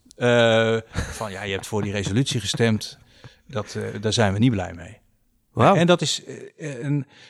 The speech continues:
Speaker 1: ik zat pas tijdens een etentje naast een oud-minister en die,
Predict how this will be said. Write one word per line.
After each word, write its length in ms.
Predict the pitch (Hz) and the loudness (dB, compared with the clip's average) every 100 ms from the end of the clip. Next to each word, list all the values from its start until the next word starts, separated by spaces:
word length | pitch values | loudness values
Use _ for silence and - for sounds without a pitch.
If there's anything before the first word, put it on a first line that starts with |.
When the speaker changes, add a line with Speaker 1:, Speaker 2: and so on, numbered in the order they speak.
| _ | _
Speaker 1:
ik 160 | 143 | -6
zat 340 | - - 170 160 | -6 -2 -2 2
pas 180 | 185 - | 2 4
tijdens 220 | 160 127 | 2 2
een 100 | 135 | 0
etentje 460 | 175 170 147 147 | 0 0 0 -6
naast 280 | 139 139 131 | -4 -4 -6
een 80 | 131 | -6
oud-minister 680 | 131 117 117 175 - 143 139 | -4 2 4 4 2 -2 -2
en 120 | 123 | -2
die, 220 | 127 131 | -2 -6